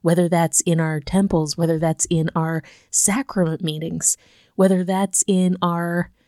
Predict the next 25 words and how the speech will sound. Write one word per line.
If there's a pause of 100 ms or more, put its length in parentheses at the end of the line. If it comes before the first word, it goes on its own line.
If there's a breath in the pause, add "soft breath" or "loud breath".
(420)
young
men
or
young
women's
classes,
when
we
be, (220)
when
we
begin
with
prayer
and
invite
that (300 soft breath)
Spirit
of
the
Lord
to
be
with
us.